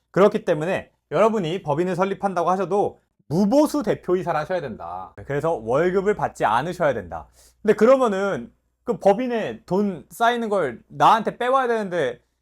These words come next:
내가 월급을 안 받으면 어떻게 빼와요? 뭐 이렇게 궁금해하실 수 있는데 두 가지 방법이 있습니다. 일 번 배당. 이 법인의 최대 주주가 여러분일 거 아니에요? 그러니까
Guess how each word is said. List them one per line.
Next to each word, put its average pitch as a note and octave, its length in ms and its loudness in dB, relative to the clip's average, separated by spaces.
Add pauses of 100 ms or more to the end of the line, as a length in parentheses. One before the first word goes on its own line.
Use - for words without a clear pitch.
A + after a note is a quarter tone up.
(300)
내가 F3+ 300 4
월급을 G3 380 4
안 D#3+ 100 4
받으면 E3 240 0
어떻게 G3 380 -2
빼와요? B2+ 380 2
뭐 A#2+ 120 -8
이렇게 F3 440 -4
궁금해하실 C#3+ 500 -6
수 - 100 -14
있는데 G#2 420 -6 (240)
두 E3 120 -4
가지 A3 200 6
방법이 F3 300 -4
있습니다. A2+ 400 -12 (120)
일 F#3 160 -2
번 A#3 240 -2
배당. C#3 420 -6
이 D#3 140 -4
법인의 E3+ 360 0
최대 B3 260 -2
주주가 G#3 320 -4
여러분일 D#3 440 -2
거 G#2+ 140 -4
아니에요? G2 440 -8 (140)
그러니까 G3+ 600 0